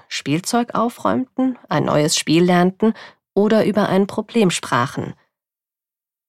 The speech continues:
Die Studie stellte fest, dass es Kindern der Eltern, die ihr Kind bei einer Beschäftigung häufig mit Anweisungen, Korrekturen oder Fragen unterbrachen,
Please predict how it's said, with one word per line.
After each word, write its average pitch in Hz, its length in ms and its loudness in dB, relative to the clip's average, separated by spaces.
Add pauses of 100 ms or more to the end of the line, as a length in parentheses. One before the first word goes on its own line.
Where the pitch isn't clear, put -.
Die 190 80 0
Studie 269 420 2
stellte 170 320 0
fest, - 460 -2
dass 180 160 -6
es - 260 -6
Kindern 196 640 2
der 147 240 0
Eltern, 170 420 2
die - 140 -2
ihr 139 80 0
Kind 185 280 0
bei 170 140 0
einer 151 160 2
Beschäftigung 151 840 -2
häufig 160 420 0
mit - 260 -6
Anweisungen, 160 800 2
Korrekturen 170 680 -2
oder - 180 -2
Fragen 190 440 0
unterbrachen, 143 720 0